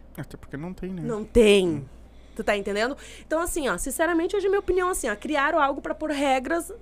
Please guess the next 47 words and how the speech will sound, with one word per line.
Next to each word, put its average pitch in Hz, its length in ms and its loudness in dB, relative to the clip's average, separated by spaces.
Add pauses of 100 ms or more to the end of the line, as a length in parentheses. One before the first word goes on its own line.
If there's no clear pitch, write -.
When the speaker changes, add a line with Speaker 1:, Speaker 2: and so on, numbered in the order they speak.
Speaker 2:
em, 320 80 0
aonde 320 460 4
não 339 120 2
existe 330 320 -2
regras. 330 560 -8 (720)
Eu 254 120 4
não 320 100 0
posso 320 320 0
dançar 294 300 -2
como 220 180 -6
tu 226 100 -8
dança. 165 360 -6 (280)
Tu 277 100 -6
não 277 180 -4
vai - 160 -4
dançar 247 300 -8
como 190 200 -8
eu 180 60 -6
danço. 160 340 -4
Speaker 1:
Sim. 147 220 0
Speaker 2:
É 254 100 0
assim. 285 460 -2 (180)
É 202 80 -6
assim 269 320 0
como 285 160 -2
o - 20 -4
machixe 240 340 -6
se - 160 -8
fez. 165 460 -4
Então, 285 260 -6
não 381 120 -4
tenho 381 300 -2
como 254 260 -4
mudar, 165 400 -4 (140)
entendeu? 180 320 -6 (260)
Eu 285 240 0
sou 427 160 -8
totalmente 392 420 -4
contra, 294 400 0
porque - 280 -10
eu 208 100 -2
acho 190 280 -2
que 240 80 -8
não 240 200 0
agregou 302 320 2
em 240 80 0
nada. 190 480 0